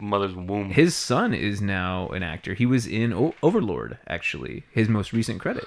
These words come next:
Speaker 1: Oh man, I loved Overlord. Did you
Speaker 2: Yeah.
Speaker 1: see that?
Speaker 2: No, I heard it was, I heard it was actually pretty cool. It's
Speaker 1: Oh,
Speaker 2: kinda like
Speaker 1: man.
Speaker 2: Wolfenstein.
Speaker 1: Yeah.
Speaker 2: Yeah.
Speaker 1: Honestly, it's like, it's like if I played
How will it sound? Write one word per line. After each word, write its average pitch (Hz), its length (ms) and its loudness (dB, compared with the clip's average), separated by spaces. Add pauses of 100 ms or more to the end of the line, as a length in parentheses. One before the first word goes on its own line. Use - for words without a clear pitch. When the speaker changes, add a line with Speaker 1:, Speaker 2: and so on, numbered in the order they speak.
(140)
Speaker 1:
Oh 143 160 2
man, 120 220 2
I 131 120 0
loved 107 380 -4
Overlord. 90 380 -6
Did 110 100 -8
you 143 80 4
Speaker 2:
Yeah. - 80 8
Speaker 1:
see 302 60 4
that? 247 280 0
Speaker 2:
No, 143 280 10
I 139 80 10
heard 160 100 8
it - 20 6
was, 156 140 2
I - 60 2
heard 156 100 6
it 180 40 4
was 156 100 2
actually 147 180 0
pretty 135 160 0
cool. 135 200 2
It's 110 100 -2
Speaker 1:
Oh, 104 100 -2
Speaker 2:
kinda 120 160 4
like 107 100 2
Speaker 1:
man. 104 140 2
Speaker 2:
Wolfenstein. 113 560 -2
Speaker 1:
Yeah. 110 360 4 (200)
Speaker 2:
Yeah. 113 500 4
Speaker 1:
Honestly, 131 400 4
it's 98 240 -4
like, 101 340 -2 (680)
it's - 140 -6
like 104 180 2 (540)
if - 160 -6
I 120 200 6
played 113 420 0